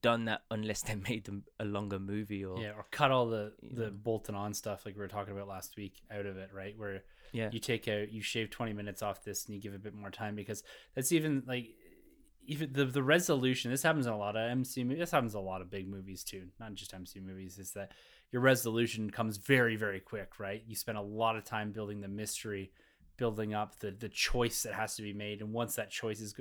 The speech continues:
Speaker 2: is made, it very, very rapidly escalates to the point of where we need to end this movie. Like, the big fight at the end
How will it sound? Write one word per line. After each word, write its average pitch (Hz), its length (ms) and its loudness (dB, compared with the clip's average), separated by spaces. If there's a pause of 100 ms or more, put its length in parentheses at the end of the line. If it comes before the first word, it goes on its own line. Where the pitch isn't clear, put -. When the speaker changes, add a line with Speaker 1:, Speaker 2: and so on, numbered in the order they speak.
(120)
Speaker 2:
is 101 180 -4
made, 120 420 6 (500)
it 131 200 0
very, 135 340 10
very 117 280 6
rapidly 107 800 -2 (100)
escalates 110 600 0
to - 40 -10
the 107 100 -4
point 104 520 -6 (100)
of 107 300 -2
where 110 160 0
we 107 80 -2
need 104 160 -4
to - 100 -10
end 98 160 -8
this 92 160 -8
movie. 104 300 -6
Like, 104 200 -2 (280)
the 117 100 2
big 135 300 4
fight 135 320 8
at 120 100 4
the 110 140 2
end 160 420 0